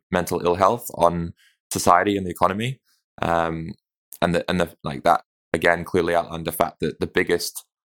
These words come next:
cause of absenteeism in the workplace in the U K, and if not further afield, is mental ill health. So I think a lot of other businesses are either doing it 'cause, again,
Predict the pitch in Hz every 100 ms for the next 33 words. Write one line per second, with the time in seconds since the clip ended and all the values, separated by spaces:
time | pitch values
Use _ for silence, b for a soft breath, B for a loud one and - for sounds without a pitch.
0 | _ _ - 90 90 85 87 - 87 80
1 | 90 87 82 80 80 87 85 85 82 -
2 | 82 78 - 85 82 80 80 92 87 78
3 | 80 80 82 - 80 78 78 90 80 -
4 | 82 - 80 78 76 80 87 98 135 -
5 | _ _ _ _ - 190 - 95 95 92
6 | 90 90 85 90 87 87 - 85 82 -
7 | 82 85 85 82 80 80 _ _ _ _
8 | _ _ - 87 92 87 - 85 80 87
9 | 85 82 80